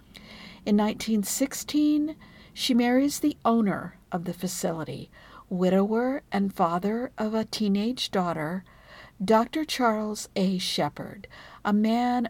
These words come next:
over twenty years her senior. Doctor Shepard serves in the U S Army during World War One.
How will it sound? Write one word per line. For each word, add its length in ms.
over 320
twenty 500
years 520
her 180
senior. 680
Doctor 300
Shepard 680
serves 800
in 140
the 80
U 100
S 220
Army 540
during 320
World 240
War 220
One. 500